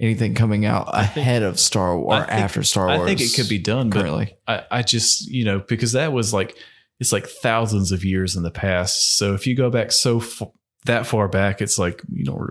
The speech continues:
Speaker 2: you can do any, you can do anything.
Speaker 1: You can go to a
Speaker 2: So
Speaker 1: different
Speaker 2: <laughs>
Speaker 1: planet where there's not a lot of money or something like that, and there's, you're just on this
Speaker 2: Yeah.
Speaker 1: planet, and you can, like,
Speaker 2: You can have and,
Speaker 1: different
Speaker 2: and there's a lot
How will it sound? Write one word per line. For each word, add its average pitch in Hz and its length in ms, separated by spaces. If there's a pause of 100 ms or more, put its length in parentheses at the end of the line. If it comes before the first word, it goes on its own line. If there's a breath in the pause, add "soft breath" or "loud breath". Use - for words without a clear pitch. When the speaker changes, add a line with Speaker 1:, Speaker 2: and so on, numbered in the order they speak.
Speaker 2:
you 127 140
can 117 120
do 117 180
any, 113 140
you 123 280
can 123 60
do 139 160
anything. 98 520
Speaker 1:
You 175 120
can 190 100
go 185 100
to 180 140
a 180 40
Speaker 2:
So 165 60
Speaker 1:
different - 300
Speaker 2:
<laughs> 180 80
Speaker 1:
planet 143 280
where 120 120
there's 120 220
not 135 140
a 123 40
lot 120 200
of 110 60
money 120 300
or 107 100
something 107 380
like 104 220
that, 107 240
and 101 120
there's, 110 400 (120)
you're 113 240
just 113 340
on 110 140
this 101 160
Speaker 2:
Yeah. 95 60
Speaker 1:
planet, 110 340
and 98 100
you 87 80
can, 98 160
like, 87 340 (120)
Speaker 2:
You 107 120
can 113 180
have 113 480
and, 120 160
Speaker 1:
different 120 300
Speaker 2:
and - 40
there's 123 180
a - 60
lot 127 80